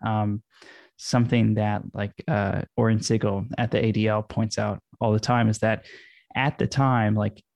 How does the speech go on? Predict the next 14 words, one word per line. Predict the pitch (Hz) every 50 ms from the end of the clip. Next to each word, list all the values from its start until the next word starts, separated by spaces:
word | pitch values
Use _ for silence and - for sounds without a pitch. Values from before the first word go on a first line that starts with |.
| -
using | - 123 131 131 123 135 123 117
that | 113 107 107 113 113 -
definition, | - 110 107 107 - 107 104 107 107 104 - 107 101 98 95 98 98 101 - -
uh, | - 107 104 101 101 101 101 101 - _ _ _ _ _ _ _ _ _ _ _ _ _ -
abolitionism, | 123 127 120 123 117 113 113 120 117 - 127 107 104 101 - 110 98 101 104 107 - _ _ _
when | - 110 107 107 104
it | - - 101
first | - - 110 104 - -
emerged | 107 104 104 98 - -
as | 101 -
a | -
movement, | 107 110 117 113 - 104 - - -
would | 113 113
have | 110 -